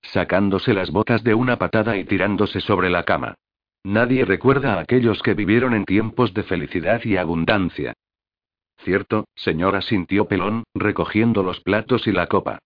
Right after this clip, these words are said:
Se detuvo justo delante de la puerta.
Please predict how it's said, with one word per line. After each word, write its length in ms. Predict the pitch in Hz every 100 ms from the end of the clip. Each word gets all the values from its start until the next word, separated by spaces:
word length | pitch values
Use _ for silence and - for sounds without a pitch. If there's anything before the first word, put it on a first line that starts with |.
| _ _ _ _
Se 220 | - 104
detuvo 340 | 95 98 117 92
justo 380 | 110 107 - 107
delante 400 | 92 107 104 113
de 80 |
la 120 | 101 90
puerta. 420 | 92 73 65